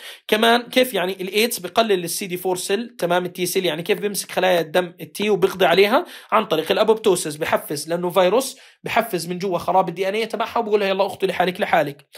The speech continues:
السيل ديث بالفيرال انفكشن، اتفقنا أي فيروس بدخل جوا الخلية بخرب المكونات تبعتها، تمام، ممكن يعمل إيش؟ إيه، يعمل أبوبتوسيس. باثولوجيكال أتروفي،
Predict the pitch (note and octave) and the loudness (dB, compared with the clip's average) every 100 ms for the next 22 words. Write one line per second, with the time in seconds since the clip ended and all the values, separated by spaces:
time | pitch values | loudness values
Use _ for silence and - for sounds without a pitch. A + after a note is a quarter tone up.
0 | - - - F3+ - C#4 B3+ G#3 A#3+ F3+ | -14 -14 -8 -4 0 2 4 2 2 0
1 | F#3+ D#3+ F3 A3 A#3+ A#3+ B3 - F#3+ - | 2 4 6 4 2 0 -4 -4 -6 -8
2 | - E3+ G3 D#3 F3 F#3+ F3 D#3 D3+ E3+ | -8 -4 -4 -4 -4 0 0 -2 -4 -10
3 | - E3 F#3+ F#3+ F#3+ F3 C#3 C#3+ F#3 F3+ | -8 -4 -2 -2 -2 -4 -4 -4 -2 -2
4 | F3 E3+ F3+ F#3 F#3 F#3+ F3+ E3+ - D#4+ | -4 -6 -6 -4 -4 -4 -4 -4 -4 -4
5 | - - - G#3 A#3+ B3 G#3 G#3 G3+ G3 | -6 -20 -4 2 2 2 -2 0 0 0
6 | F#3+ G3 F#3+ F#3 F#3 - - _ E3+ E3 | 0 0 2 -2 -2 -10 -20 _ -4 -2
7 | C3+ C#3+ F3+ G3+ G3+ G3+ G#3+ - E3 D#3+ | -2 -2 0 2 2 2 0 2 -4 -6
8 | _ _ _ _ _ _ _ _ _ D#3+ | _ _ _ _ _ _ _ _ _ 0
9 | F3+ A3+ F#3 E3 E3+ G3+ B3+ B3 F#3 D#3+ | 2 2 0 0 0 2 2 2 -4 -4